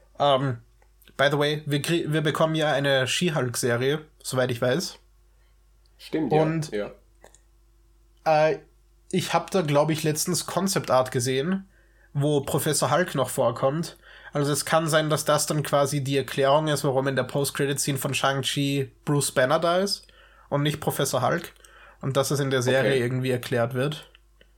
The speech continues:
Speaker 2: Das heißt, die müsste dann auf jeden Fall vorher spielen.
Speaker 1: Das heißt, wir werden vielleicht noch mehr Chaos in der ganzen Timeline bekommen. Ein
Speaker 2: Oh nein. Das wird für, für den nächsten Marathon dann ziemlich schwierig.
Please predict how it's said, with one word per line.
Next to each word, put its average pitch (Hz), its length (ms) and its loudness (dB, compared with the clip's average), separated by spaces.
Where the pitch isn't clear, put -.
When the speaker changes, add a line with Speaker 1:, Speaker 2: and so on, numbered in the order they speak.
Speaker 2:
Das 147 120 -16
heißt, 117 220 0
die 123 60 0
müsste 120 260 -2
dann 107 140 -2
auf 107 60 -10
jeden 107 140 -2
Fall 113 80 -16
vorher 110 300 -4
spielen. 113 400 -10
Speaker 1:
Das 151 160 2
heißt, 160 320 2
wir 147 260 -2
werden 151 260 2
vielleicht 151 440 0
noch 143 240 0
mehr 135 400 0
Chaos 127 560 2
in 131 100 -4
der 123 80 0
ganzen 127 360 -2
Timeline 127 400 0
bekommen. 120 460 -4
Ein 151 160 2
Speaker 2:
Oh - 40 4
nein. 156 320 -2
Das 123 180 0
wird 127 120 6
für, 120 240 2
für 110 640 0
den 101 140 -6
nächsten 107 300 -6
Marathon 107 580 -4
dann 95 440 -8
ziemlich 107 360 -6
schwierig. 107 480 -8